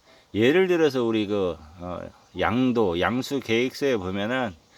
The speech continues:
어, 개를 갖다가 키우시면서 이 년, 삼 년 뭐 뿐만이 아니고 십오 년, 이십 년 죽을 때까지는 키워야 되는데, 뭐 장난하는 것도 아니고 뭐, 뭐 공산품도 뭐 포장지 뜯으면 바꿔달라고 안 하는데,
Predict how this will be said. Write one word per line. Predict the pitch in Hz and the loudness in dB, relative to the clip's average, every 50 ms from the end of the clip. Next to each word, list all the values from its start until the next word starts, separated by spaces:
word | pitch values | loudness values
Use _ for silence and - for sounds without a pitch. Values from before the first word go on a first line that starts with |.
| - - - _ _ _ _ _ _ _ _ _ _ _ - | -20 -20 -20 _ _ _ _ _ _ _ _ _ _ _ -16
어, | 90 87 87 85 85 82 82 82 82 78 | -12 -8 -6 -6 -6 -6 -6 -8 -10 -8
개를 | - - 110 123 135 147 147 135 | 0 4 4 4 4 4 2 2
갖다가 | 127 117 - - 110 101 92 98 95 95 90 90 90 - | 2 0 0 -2 -4 -2 0 0 0 0 0 0 -2 -4
키우시면서 | - - 196 208 208 190 190 196 185 175 160 143 110 90 98 92 90 87 90 90 87 80 73 _ _ _ _ _ _ _ _ - | -6 -4 -4 -4 -4 -4 -4 -4 -4 -2 -2 -2 -2 -2 -2 -2 0 -2 -2 -4 -6 -10 -12 _ _ _ _ _ _ _ _ -2
이 | 104 127 147 | 0 2 2
년, | 165 160 151 135 120 | 2 2 0 0 -2
삼 | 120 165 190 208 | -4 -4 -4 -4
년 | 208 202 185 160 131 117 101 87 67 65 | -2 -2 -2 -2 -4 -4 -6 -8 -12 -14
뭐 | 71 90 104 120 120 117 107 98 85 80 87 - - _ - - - | -14 -8 -4 0 0 0 0 0 -4 -8 -12 -20 -20 _ -20 -14 -8
뿐만이 | 175 190 196 196 196 196 190 | -6 -2 0 2 2 2 2
아니고 | 156 104 95 98 98 92 92 104 110 101 87 80 - - - _ - - _ _ _ _ | 2 2 2 0 -2 -4 -4 -2 -2 -4 -4 -8 -12 -18 -20 _ -20 -20 _ _ _ _
십오 | - - - - 208 202 220 220 | -16 -12 -8 -6 -4 -2 0 0
년, | 208 202 180 143 | 0 0 0 0
이십 | 120 117 123 131 165 165 | 0 0 0 -2 -2 -4
년 | 160 156 143 120 | -2 -2 -2 -4
죽을 | - 120 127 156 180 180 | -4 -4 -4 -4 -2 -2
때까지는 | - 196 - - 156 131 127 107 101 | -2 -2 0 0 -2 -2 -2 -4 -6
키워야 | - 190 196 202 202 190 180 165 | -4 -4 -2 -2 0 0 0 0
되는데, | 151 131 117 110 104 98 113 110 104 90 80 - - _ _ _ _ _ _ _ _ _ _ _ _ _ _ _ - | 0 -2 -2 -2 -2 0 0 0 0 0 -2 -8 -16 _ _ _ _ _ _ _ _ _ _ _ _ _ _ _ -6
뭐 | 113 127 131 113 | -4 -2 -2 -2
장난하는 | - - 135 160 190 202 202 202 196 196 190 180 170 | -2 -2 -2 0 2 4 4 6 6 6 4 4 4
것도 | 160 151 - - 139 | 2 2 2 4 4
아니고 | 123 123 127 139 139 127 127 117 113 | 4 4 2 0 0 2 2 2 2
뭐, | 107 107 107 104 101 98 | 2 2 2 0 0 0
뭐 | 95 104 101 98 95 90 | -2 -2 -2 -2 -2 -4
공산품도 | - 127 131 135 151 175 180 175 - - 156 143 131 113 113 107 107 110 120 123 113 98 | -6 -6 -6 -2 -2 -2 -2 -2 -4 -4 -4 -4 -2 0 2 2 2 2 2 2 0 0
뭐 | 101 98 92 | -2 -4 -4
포장지 | - - 190 190 208 202 202 180 143 127 | -4 -4 -2 0 0 0 0 -2 -4 -6
뜯으면 | - - 165 165 170 175 165 160 139 110 | -6 -6 -4 -2 -2 -2 -2 -2 -4 -4
바꿔달라고 | - - 147 - 131 131 127 131 123 120 113 95 92 | -4 -6 -4 -2 0 0 2 2 2 2 2 2 2
안 | 90 92 101 | 0 0 -2
하는데, | 104 104 107 101 95 85 90 90 92 98 98 92 80 | -2 -4 -4 -6 -4 -4 -2 0 0 2 0 0 -2